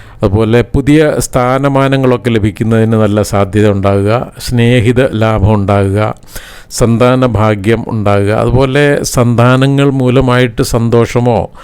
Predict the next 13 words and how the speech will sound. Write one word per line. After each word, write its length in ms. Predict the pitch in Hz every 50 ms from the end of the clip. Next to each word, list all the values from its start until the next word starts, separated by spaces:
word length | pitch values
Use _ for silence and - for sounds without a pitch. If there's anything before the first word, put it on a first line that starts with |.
| - - - - - -
പല 140 | 117 107 113
നേട്ടങ്ങളോ 880 | 110 110 110 110 117 - - - 113 117 120 117 120 117 98 - - - -
അതിനൊക്കെയും 680 | 151 151 156 135 127 123 - - 120 117 120 127 165 226
സാധ്യതയുള്ള 680 | - - 127 113 110 104 92 107 110 110 110 104 107 104
സമയമാണ്. 640 | 95 - 98 95 104 101 95 90 90 95 123 185 - - - - - - - - - - - - - - - - - - - -
വിവാഹമൊക്കെ 880 | 127 131 127 143 143 147 147 135 127 139 131 123 95 - 123 120 127 120 -
മുടങ്ങിക്കിടന്നവർക്ക് 1200 | 117 110 110 107 110 110 120 123 123 110 - 113 107 113 113 113 110 110 107 110 - - 131 - -
അതിന് 360 | 123 107 98 110 113 127 147 - - -
അനുകൂലമായിട്ടുള്ള 920 | 110 110 123 123 117 127 120 117 117 113 110 107 107 98 - 104 101 107
തുടക്കം 400 | 104 - 101 98 98 - 113 107
കുറിക്കുക, 540 | 95 101 95 98 90 - - 107 101 107 - -
ശത്രുനാശം 760 | - - - 107 - - - 117 120 120 113 107 95 - 117 104
ഉണ്ടാകുക, 640 | 104 101 101 101 98 98 95 98 98 95 -